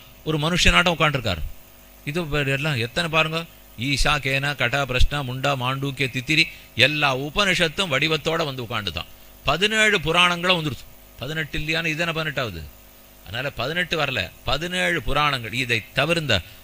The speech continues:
பதினேழு புராணங்களும் வடிவத்தோட வந்து உட்கார்ந்தன. அதல்லாமல்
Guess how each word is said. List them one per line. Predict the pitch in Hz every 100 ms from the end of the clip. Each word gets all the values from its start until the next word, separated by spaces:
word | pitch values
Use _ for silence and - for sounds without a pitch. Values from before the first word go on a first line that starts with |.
| -
பதினேழு | 123 156 190 185 175
புராணங்களும் | 143 143 151 147 135 131 160 180
வடிவத்தோட | 143 160 160 - 165 175
வந்து | 151 147
உட்கார்ந்தன. | 113 - 127 117 107 90 82 - - - 87
அதல்லாமல் | 80 82 123 135 92 113